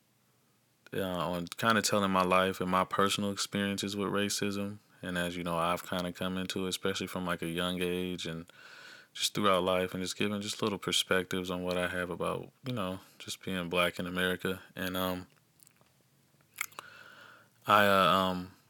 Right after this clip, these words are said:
this episode is called Know Your, Know Thyself. And, uh, the reason I was calling it that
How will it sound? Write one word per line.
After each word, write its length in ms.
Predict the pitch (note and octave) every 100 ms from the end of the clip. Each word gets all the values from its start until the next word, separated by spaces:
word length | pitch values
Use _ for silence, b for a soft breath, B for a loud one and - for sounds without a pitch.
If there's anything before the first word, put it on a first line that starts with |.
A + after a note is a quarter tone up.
| _ _ _ _ _ -
this 180 | A2
episode 460 | G#2+ G#2 - G2+ F#2+
is 80 | F#2+
called 320 | - G2 F2
Know 280 | F2 F#2 G2
Your, 200 | G2+ G#2
Know 300 | F#2 G2 G2+
Thyself. 680 | G2+ G2+ - A2 B2 - - _ B B B B B
And, 320 | G2+ F#2+ F#2+ F#2
uh, 240 | F#2 F2+
the 120 | F2
reason 300 | F2 G2 F#2+
I 80 | F2+
was 160 | F2 -
calling 420 | - G2+ A#2 G2
it 140 | F2+
that 300 | F#2 F2+ F2